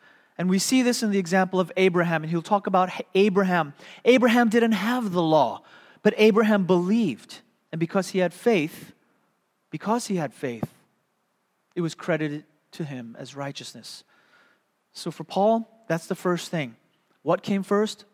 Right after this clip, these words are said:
Law came first. I'm sorry, faith came first before the law. The second critique that Paul would have is the very law which was designed to bring life actually brought only one thing,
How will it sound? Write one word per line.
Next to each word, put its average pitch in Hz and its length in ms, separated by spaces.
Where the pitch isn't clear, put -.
Law 160 300
came 131 260
first. 123 260
I'm 165 160
sorry, 123 300
faith - 360
came 139 220
first 117 320
before 127 240
the 117 80
law. 123 280
The 196 80
second 330 380
critique 233 460
that 190 180
Paul 185 300
would 170 120
have 165 480
is 160 420
the 143 220
very 196 360
law 202 480
which 160 220
was 156 160
designed 165 640
to 165 140
bring 147 500
life 143 480
actually 151 440
brought 135 400
only 151 260
one 135 260
thing, 123 360